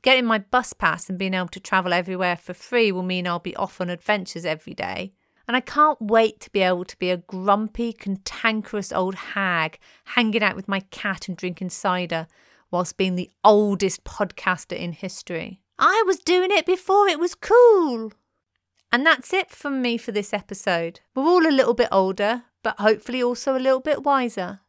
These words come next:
Thank you for listening, whether you're running, cycling, or doing the washing up. You can follow the show on Twitter at Run With Me Pod and Instagram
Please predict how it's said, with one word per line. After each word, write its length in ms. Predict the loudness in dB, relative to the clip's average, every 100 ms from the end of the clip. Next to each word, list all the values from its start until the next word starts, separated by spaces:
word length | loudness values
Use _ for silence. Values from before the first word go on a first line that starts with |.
| _
Thank 240 | 0 2
you 80 | -2
for 140 | -2
listening, 580 | -2 -2 -4 -2 -2 -4 -10
whether 240 | -2 0 2
you're 160 | 0
running, 560 | 0 2 0 0 -6 -10
cycling, 680 | -8 -4 -4 -4 -6 -6 -6 -6
or 120 | -2
doing 260 | 0 0
the 80 | 0
washing 400 | -2 -4 -4 -4
up. 280 | -4 -6 -12 _
You 100 | -4
can 160 | -2 2
follow 320 | 4 6 4
the 80 | -2
show 260 | 0 0
on 120 | -2
Twitter 500 | -6 -10 -6 -4 -6 -8 _ _ -2
at 140 | -2
Run 280 | 2 2 2
With 160 | 0 -4
Me 100 | -8
Pod 480 | -4 -4 -4 -8 -16 _ _ _ _
and 200 | -2 -2
Instagram 720 | -6 -8 -8 -6 -4 -4 -6